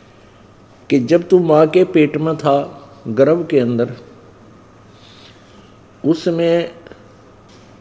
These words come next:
रह रह कर याद कर रहा था, "परमात्मा, इस गर्भ से निकाल दे मुझको।"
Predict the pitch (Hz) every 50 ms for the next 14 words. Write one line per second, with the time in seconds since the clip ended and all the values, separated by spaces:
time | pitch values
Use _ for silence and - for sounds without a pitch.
0 | - - - - - - - - - - - - - - - - - - - 113
1 | 131 139 147 151 170 185 185 185 180 180 170 160 151 156 160 151 - 151 139 131
2 | 131 131 139 143 165 156 147 143 - 135 123 123 123 127 123 127 135 139 143 143
3 | 117 - - - - - - - - - - - - - - - - - - -
4 | - - - - - - - - - - - - - - - - - - - -
5 | - - - 131 - - - 139 143 143 147 - 156 147 139 131 123 - 123 120
6 | 135 135 127 127 123 120 123 123 120 120 - 135 131 139 143 139 143 135